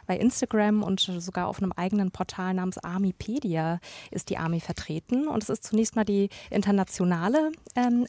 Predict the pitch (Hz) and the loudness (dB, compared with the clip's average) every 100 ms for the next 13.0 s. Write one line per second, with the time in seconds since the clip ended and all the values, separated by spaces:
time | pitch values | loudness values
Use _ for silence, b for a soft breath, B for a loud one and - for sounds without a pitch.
0 | - 214 226 262 277 269 277 B B B | -2 -2 0 0 0 0 -2 B B B
1 | - 208 - 190 190 190 196 190 185 180 | -2 0 0 0 0 0 2 0 0 0
2 | 180 175 180 190 - - 180 175 180 - | 0 2 0 -2 -4 -6 -6 -4 -6 -8
3 | 175 - 180 180 180 - 185 - - 170 | -10 -6 -4 -4 -6 -4 -4 -4 -6 -4
4 | 196 196 - 180 233 262 262 - 233 233 | -2 -2 -2 0 0 0 -2 2 4 4
5 | 233 - B B - 202 190 190 190 185 | 0 -6 B B 0 2 4 6 6 6
6 | 208 - 185 190 196 - 190 151 147 143 | 2 0 0 2 2 2 2 2 -2 -4
7 | - 143 143 151 214 - - B B B | -4 -6 -4 0 -2 -2 -8 B B B
8 | B B 175 175 175 185 175 180 180 170 | B B 2 4 2 2 2 2 0 2
9 | 165 - 170 - 185 - 185 175 165 175 | 0 -2 -8 -2 -2 -2 -2 0 0 -2
10 | - 175 170 - 190 - - 180 - 170 | -2 -4 -4 -4 -4 -4 -4 -4 -2 0
11 | 175 175 - 180 - 175 175 180 B B | 0 -4 -6 -8 -6 -2 0 -2 B B
12 | - 196 185 180 - 147 - - - 185 | 2 2 6 4 2 -8 -8 -8 -10 -12